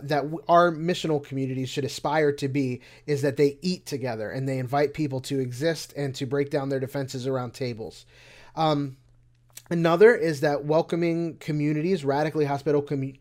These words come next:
communities, are ecumenically minded. And I understand that may be a word that you're, you may not be familiar with, but ecumenical,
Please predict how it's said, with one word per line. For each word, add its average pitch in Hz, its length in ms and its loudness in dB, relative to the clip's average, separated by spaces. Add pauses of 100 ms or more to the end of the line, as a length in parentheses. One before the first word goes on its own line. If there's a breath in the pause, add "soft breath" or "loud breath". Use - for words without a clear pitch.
communities, 147 600 0 (320 loud breath)
are 151 320 2
ecumenically 185 960 0
minded. 131 560 -4 (300 soft breath)
And 165 120 0
I 180 120 6
understand 185 400 4
that 156 120 2
may 156 140 2
be 147 120 2
a 147 60 6
word 151 280 4
that 139 240 2
you're, 147 260 0
you 147 140 -2
may 139 140 2
not 139 180 -2
be 135 100 -2
familiar 135 400 0
with, 143 220 0
but 139 180 -2
ecumenical, 151 840 -2